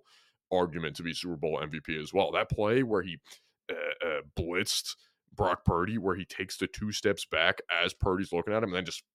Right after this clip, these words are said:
fires out of a cannon straight at him on third down, knocks the pass down. They get that first down, they chew that clock, game over, Niners win. McDuffie sold that perfectly, but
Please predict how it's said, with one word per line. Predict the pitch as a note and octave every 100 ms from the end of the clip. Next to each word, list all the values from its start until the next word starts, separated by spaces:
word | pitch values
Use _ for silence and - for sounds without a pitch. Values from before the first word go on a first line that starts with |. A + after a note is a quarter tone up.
| _ - -
fires | - A#2+ B2 A#2+
out | A#2
of |
a | F2
cannon | - G#2 G#2
straight | A2 - B2+
at | G2+ G#2+
him | G#2+
on | E2+ -
third | A2 A2
down, | F#2 F#2+ G2+ E2+
knocks | F3 - - -
the | -
pass | - G#2 G#2
down. | - B2 C3 B2 _ _
They | B2+
get | F3 G#3+
that | - -
first | F3+ D3+
down, | E3 D#3 B2 - -
they | C3+
chew | D3+ - E3
that | D3 A#2+
clock, | D3 C3+ A#2 - _ F#2+
game | B2+ A#2+
over, | A2+ G#2+ G2+
Niners | G2 F#2 F2 E2+
win. | G2+ - _ -
McDuffie | F#2+ C#3 D3+ B2
sold | - - C#3 A#2+
that | G2 -
perfectly, | A#2+ A2+ - D#2+
but | - B2+